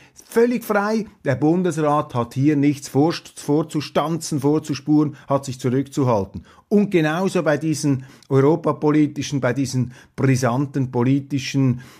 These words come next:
ähm, auch zuwanderungspolitischen Vorlagen. Wenn man sich da aus dem Fenster hinaus war, kommt sowieso falsch heraus. Wir erinnern uns, Einführung der Personenfreizügigkeit, damals vor über zwanzig Jahren, haben sie gesagt, in Bern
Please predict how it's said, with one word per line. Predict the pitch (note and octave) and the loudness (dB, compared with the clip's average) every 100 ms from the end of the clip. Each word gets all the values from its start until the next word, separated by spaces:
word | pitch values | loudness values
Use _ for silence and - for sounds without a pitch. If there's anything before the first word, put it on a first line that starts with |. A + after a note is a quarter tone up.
| - | -6
ähm, | B2 B2+ | 0 0
auch | B2 A#2 | 0 -4
zuwanderungspolitischen | - E3 C#3 C3+ C3 C3 C3 A#2+ C3 C3 B2 - A#2+ A#2 - - | -2 0 2 2 0 -2 -2 0 0 -2 -6 -2 -2 -4 -18 -14
Vorlagen. | - E3+ A#3 A#3+ A#3+ E3+ B2+ F#2+ - _ - | 0 4 4 2 0 0 -4 -12 -18 _ -6
Wenn | A2+ G3 G#3+ | 0 2 2
man | G3 | 0
sich | F#3 G3 - | 0 -2 0
da | F#3 F3+ E3+ E3+ | 2 2 0 -2
aus | F3 - | -2 0
dem | D#3+ D3+ | 0 2
Fenster | E3+ F#3 G3 - E3+ | 2 0 0 -2 0
hinaus | F3+ E3+ F3+ F3+ F3+ | 0 0 0 -2 0
war, | E3+ E3 | 0 2
kommt | D#3+ D3+ | 0 0
sowieso | D#3+ G3 G3+ G#3 | -2 -4 -2 -2
falsch | G3 G3 G3 | 0 -2 -2
heraus. | G#3+ A3 G3 D3+ | -4 -2 -4 -2
Wir | D3+ | 2
erinnern | D3 F#3 G#3+ A3 | 2 2 0 -2
uns, | F#3 | -4
Einführung | C3 D#3 D#3 E3 D#3+ D#3 | -2 -4 0 0 0 -2
der | D3+ | -2
Personenfreizügigkeit, | D3 D3+ F#3 F#3 E3 D#3+ D#3+ D#3+ D#3+ D3+ E3 C#3+ C3+ | -4 -2 -2 -2 -2 -2 0 -4 -4 -6 -2 -2 -2
damals | D3 D#3+ D3+ D3 - | -2 -2 0 -2 -4
vor | C3 D3+ | -10 -6
über | F3 D3 | -6 -6
zwanzig | - C3+ C3+ C3+ B2 | -2 -2 -2 -6 -2
Jahren, | A#2+ C#3+ E3+ - - - - | 0 0 -2 -8 -20 -16 -4
haben | C3+ B2+ | -2 -2
sie | B2 | -2
gesagt, | A#2+ B2+ C3+ C3+ | 0 0 0 -2
in | B2 | 0
Bern | B2 C3+ | 0 -2